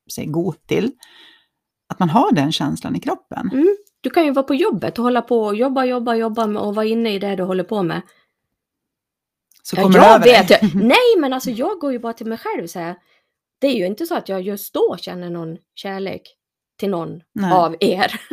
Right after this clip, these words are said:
Speaker 2: <laughs> Men
Speaker 1: Jag
Speaker 2: om jag
Speaker 1: fattar.
Speaker 2: stannar till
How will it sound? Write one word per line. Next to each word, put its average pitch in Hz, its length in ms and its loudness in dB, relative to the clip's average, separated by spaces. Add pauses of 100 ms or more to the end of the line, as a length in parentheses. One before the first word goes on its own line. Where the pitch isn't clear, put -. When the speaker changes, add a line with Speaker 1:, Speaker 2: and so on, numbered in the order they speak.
(120)
Speaker 2:
<laughs> 349 80 4 (1500)
Men 233 140 0
Speaker 1:
Jag 247 100 2
Speaker 2:
om 262 60 2
jag 254 120 2
Speaker 1:
fattar. - 80 -2
Speaker 2:
stannar 247 260 -4
till 247 400 -8